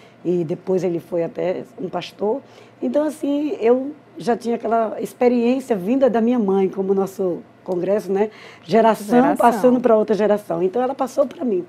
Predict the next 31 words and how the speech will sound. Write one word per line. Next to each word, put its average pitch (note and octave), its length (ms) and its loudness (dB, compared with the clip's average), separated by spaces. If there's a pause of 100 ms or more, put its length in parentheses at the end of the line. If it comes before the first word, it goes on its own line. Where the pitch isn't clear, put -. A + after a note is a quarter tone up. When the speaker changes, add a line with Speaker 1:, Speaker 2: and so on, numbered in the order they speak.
(420)
Speaker 1:
Então, C4+ 160 0
quando D#4 160 2
eu D#4+ 140 2
tive A#3 340 0
as G3 220 0
minhas F#3+ 280 -2
filhas, A#3+ 320 -4
cada F#3+ 280 -2
uma, A#3+ 240 -4
né? A#3 140 -2
A A3+ 40 -8
primeira F#3 400 -4
que - 80 -12
foi F#3 140 -8
Cristiane, G3 600 -2 (680)
eu G3+ 340 2
sempre A3 380 -4
procurei A#3+ 360 -2
ensinar B3 380 -2
a F#3 60 -2
palavra, F3 640 -4 (300)
fazer F#3 220 -2
os F#3+ 140 0
cultos A3 360 -2
domésticos, G3 680 -4
que - 80 -14
eu D#3 240 -10
sempre F3+ 420 -8
gostei F3 300 -8
de D#3+ 80 -10
fazer, E3+ 480 -6